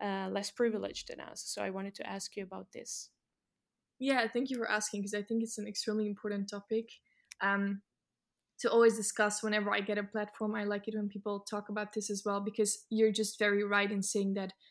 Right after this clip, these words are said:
Speaker 2: there's a lot of privileged white young kids getting the platform and, um, having, having the possibility to speak up. And, um, I think that in the Belgian movement, it's definitely mostly white kids.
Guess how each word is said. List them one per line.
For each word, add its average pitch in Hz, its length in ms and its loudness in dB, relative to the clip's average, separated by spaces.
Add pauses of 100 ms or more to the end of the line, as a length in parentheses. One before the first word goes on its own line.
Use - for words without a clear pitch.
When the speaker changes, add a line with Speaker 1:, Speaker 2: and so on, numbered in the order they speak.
(120)
Speaker 2:
there's 208 180 2
a 202 60 0
lot 196 300 0
of 196 280 -4 (440)
privileged 208 500 4 (120)
white 202 480 0
young 196 220 2
kids 196 480 -2
getting 202 260 2
the 202 80 -4
platform 196 680 -2
and, 196 360 -4 (100)
um, 190 400 -2 (200)
having, 208 400 0
having 214 260 2
the 208 60 2
possibility 202 560 0
to 208 100 -4
speak - 320 -4
up. 220 180 -2 (580)
And, 202 380 4 (260)
um, 202 460 0 (120)
I 214 80 2
think 214 380 4 (260)
that 214 360 4
in 214 160 4
the 208 80 2
Belgian 220 460 4
movement, 247 600 2 (340)
it's - 240 2
definitely 208 640 2
mostly 196 380 0
white 190 280 -2
kids. - 420 -2